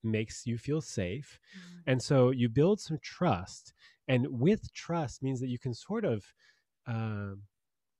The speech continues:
Speaker 1: you can open up a little bit more.
Speaker 2: Mm-hmm.
Speaker 1: Right. And what's interesting about this is, this is the s-, sort of the sexy part of it all, is that as you open up more, you're risking more.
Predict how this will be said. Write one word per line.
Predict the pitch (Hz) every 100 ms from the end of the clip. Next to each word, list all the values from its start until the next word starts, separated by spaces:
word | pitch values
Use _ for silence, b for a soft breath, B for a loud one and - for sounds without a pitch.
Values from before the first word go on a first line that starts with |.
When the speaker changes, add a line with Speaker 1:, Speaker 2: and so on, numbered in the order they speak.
| -
Speaker 1:
you | 127
can | 160
open | 165 185 196
up | -
a |
little | 117 127
bit | 123
more. | 107 151 104 - _ _ -
Speaker 2:
Mm-hmm. | 185 185 185 160 - _ _ _ -
Speaker 1:
Right. | 123 139
And | 135 135
what's | 139
interesting | 190 185 196 - 151 131
about | 120 113
this | 117 -
is, | 104 107 _
this | 139 139
is | 143
the | 117
s-, | - -
sort | 123 139
of | 123 117
the | 104
sexy | 131 120 117
part | - 123 123
of | 104
it | 92
all, | 90 87 b b b b b _
is | 127 117 110 104 - - _ _ _ _ -
that | 120 - -
as | 156 175
you | 180 -
open | 127 135 135
up | 131 117 107
more, | 107 127 95 80 98 120 _ _ _ _ _ _ _ -
you're | 123 117
risking | 110 160 - - 110
more. | 101 98 127 82